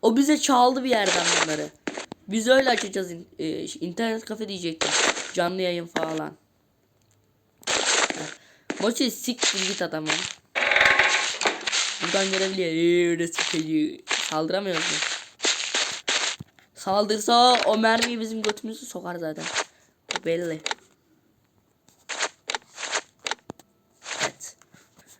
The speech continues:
Bakıcı kapat. Şimdi evet o, işte bunun gibiler reklam çıkıyor ara sıra. Kusura bakmayın. Çalıştıralım. Anana şimdi reklama girdi zaten.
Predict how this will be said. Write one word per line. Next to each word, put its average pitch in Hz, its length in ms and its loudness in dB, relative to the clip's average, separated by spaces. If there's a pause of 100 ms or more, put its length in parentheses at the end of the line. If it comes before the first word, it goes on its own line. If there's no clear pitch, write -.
(360)
Bakıcı - 360 -14
kapat. 175 300 -6 (200)
Şimdi 202 200 -8 (100)
evet 226 280 2
o, - 100 -2 (720)
işte 196 260 -4 (600)
bunun 254 280 2
gibiler 254 460 6
reklam 233 340 2
çıkıyor 233 360 -2
ara 196 160 0
sıra. 190 240 2
Kusura 202 500 0
bakmayın. 175 340 -4 (1400)
Çalıştıralım. 277 800 2 (500)
Anana 196 420 0
şimdi 208 220 -6
reklama 175 460 -6
girdi 165 160 -14
zaten. 156 340 -18